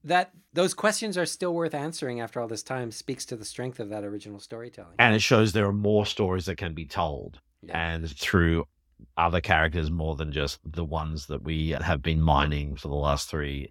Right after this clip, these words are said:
Speaker 2: seasons. But yes, so that was, that was my other one. Bit of a divergent away from that, but the mission within someone's mind and the danger, dangerous stakes that that raises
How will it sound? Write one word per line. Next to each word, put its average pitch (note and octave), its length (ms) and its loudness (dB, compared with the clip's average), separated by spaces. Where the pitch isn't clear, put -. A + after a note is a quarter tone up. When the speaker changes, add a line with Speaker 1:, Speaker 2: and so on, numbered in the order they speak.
Speaker 2:
seasons. C#2+ 720 -6
But E3+ 140 8
yes, E3 180 8
so D3+ 140 6
that D#3 140 10
was, C3 300 6
that C#3+ 120 6
was B2 140 0
my B2 200 4
other B2+ 120 2
one. A2+ 180 -4
Bit E3 140 4
of D3+ 80 4
a D3 60 6
divergent A2+ 520 0
away G2+ 280 0
from F#2 180 -6
that, F#2+ 280 2
but F#2 180 -2
the A2+ 60 -4
mission G#2+ 440 0
within F2+ 360 -4
someone's E2+ 480 -2
mind D#2 440 -4
and E2 200 -4
the D#2 60 -4
danger, D#2 640 -2
dangerous D#2 360 2
stakes - 420 2
that C#2+ 160 -4
that D2 240 0
raises D2 600 -4